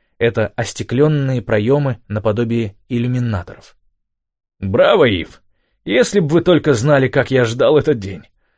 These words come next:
Отныне вы не просто инженер, вы изобретатель, ведь это вы придумали этакую громадину!» Габриэль подружески похлопал его по плечу.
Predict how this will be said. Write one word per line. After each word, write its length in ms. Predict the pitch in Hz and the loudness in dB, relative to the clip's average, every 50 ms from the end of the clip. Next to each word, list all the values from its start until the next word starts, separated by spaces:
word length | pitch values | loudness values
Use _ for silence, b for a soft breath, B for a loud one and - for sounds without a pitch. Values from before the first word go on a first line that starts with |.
| _ _ _ | _ _ _
Отныне 520 | - - 156 - 160 170 180 175 165 165 156 | -4 -4 -2 0 2 2 4 4 4 4 4
вы 100 | 156 156 | 4 4
не 100 | 156 151 | 2 2
просто 400 | - 160 165 147 - 147 143 143 | 2 4 4 4 2 2 0 0
инженер, 440 | 135 123 143 135 123 107 - - - _ _ _ _ _ _ _ _ | 0 0 0 0 0 0 -2 -6 -10 _ _ _ _ _ _ _ _
вы 240 | - 113 143 160 165 | -2 2 4 6 6
изобретатель, 800 | 151 123 151 143 151 156 151 - 170 151 117 - - 110 101 - _ _ _ _ _ _ _ | 6 4 2 2 2 2 2 2 2 0 0 -2 -6 -10 -12 -16 _ _ _ _ _ _ _
ведь 200 | - 127 131 139 | -2 -2 0 2
это 180 | 160 147 - 151 | 2 2 2 2
вы 320 | 135 135 202 202 127 - - _ | 4 4 4 2 2 0 -4 _
придумали 580 | - 139 139 139 147 139 123 113 95 90 90 - _ _ _ _ _ _ | 0 0 2 4 4 4 4 2 0 -2 -4 -8 _ _ _ _ _ _
этакую 440 | - 143 139 - - 101 123 120 110 | 0 2 2 2 0 0 0 0 0
громадину!» 640 | 104 120 123 139 131 127 107 90 87 80 82 76 - - _ _ _ _ _ _ _ _ _ _ _ _ _ _ _ | 2 2 2 2 2 2 0 0 -2 -6 -8 -12 -18 -20 _ _ _ _ _ _ _ _ _ _ _ _ _ _ _
Габриэль 460 | - 98 117 139 160 156 143 135 120 104 | -8 -4 -2 -2 0 0 0 0 0 0
подружески 540 | - 107 101 110 131 127 120 - - - | 0 -2 0 0 0 -2 -2 -6 -8 -8
похлопал 480 | 95 - 92 - - 101 98 - 98 95 | -8 -8 -6 -4 -4 -6 -4 -4 -6 -6
его 220 | 92 87 90 92 | -6 -4 -6 -8
по 100 | - - | -8 -10
плечу. 420 | 92 95 92 92 - - - - | -12 -12 -10 -10 -12 -14 -16 -18